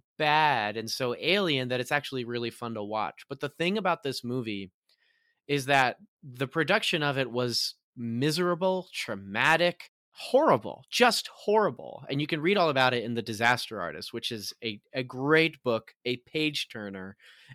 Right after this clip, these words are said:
And it's also just a very interesting piece about, like, somebody just having a vision and just not <laughs> compromising, no matter the fact that, like, it could just turn out terrible.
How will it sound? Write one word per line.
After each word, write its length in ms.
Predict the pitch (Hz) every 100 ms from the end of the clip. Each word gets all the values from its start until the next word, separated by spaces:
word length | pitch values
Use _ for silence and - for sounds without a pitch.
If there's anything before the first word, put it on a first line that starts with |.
| -
And 180 | 143 147
it's 140 | 151
also 380 | 233 247 175 147
just 240 | 139 131
a 60 | 135
very 380 | 123 131 131 117
interesting 520 | 131 - 131 127 110
piece 320 | - 123 -
about, 340 | 110 104 101
like, 240 | 98 101 -
somebody 500 | - 127 120 120 113
just 400 | 104 107 - - - _ _ _ _ _ _ _
having 440 | - 101 107 131 135
a 120 | 135
vision 560 | 117 135 113 107 98 -
and 240 | 104 104
just 160 | 113 -
not 400 | 113 113 120 139
<laughs> 20 |
compromising, 880 | - 147 139 147 123 135 117 127 131
no 140 | 147 -
matter 280 | 139 123 147
the 120 | 147
fact 440 | - 143 135 135
that, 180 | 139 127
like, 300 | 127 117 113 -
it 180 | 131 - -
could 200 | - 127
just 240 | 135 -
turn 160 | 131 123
out 160 | 117
terrible. 560 | - 120 110 95 78 -